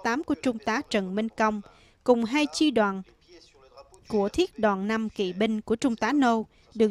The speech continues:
giữ làm lực lượng trừ bị. Trong khi đó, thì tiểu đoàn ba trên bốn mươi tám nằm giữa quốc lộ một ở hướng đông Xuân Lộc.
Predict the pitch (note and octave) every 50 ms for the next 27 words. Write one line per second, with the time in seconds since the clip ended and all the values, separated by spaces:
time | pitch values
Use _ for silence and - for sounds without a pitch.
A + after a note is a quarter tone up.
0 | F#3+ - - G#3 F#3+ B3 C4 A3+ G#3 G3 F#3+ F#3 F#3 - G#3+ G3 F#3 - F#3+ -
1 | - G#3+ F#3+ F3 G3 F3+ F3+ F#3 F#3+ - _ _ _ _ _ _ - - - -
2 | _ B3+ B3 A#3 - - B3 A3 G3+ G#3 G3+ G#3 C4 D4+ - - - _ - -
3 | - - B3+ A3 - A3+ G#3+ C4 B3 A#3+ G#3+ G#3 G#3 G#3+ A#3+ B3+ C4+ C4 - -
4 | C#4 B3+ B3 A#3 C4 D4+ F4 D4 - - A#3 A3 A#3+ E4 F#4 - - - - -
5 | - - - A#3 A#3 A3 G#3+ G#3+ - G#3 G3 G3 - E4+ F#4 - C4+ G3+ F#3+ F#3+
6 | G3 G3+ F#3 F3 - - - F#3+ G3+ C#4 D4+ D#4+ B3+ A3+ G#3+ G#3 - - C4 A#3+
7 | A#3 A3 G3+ F3+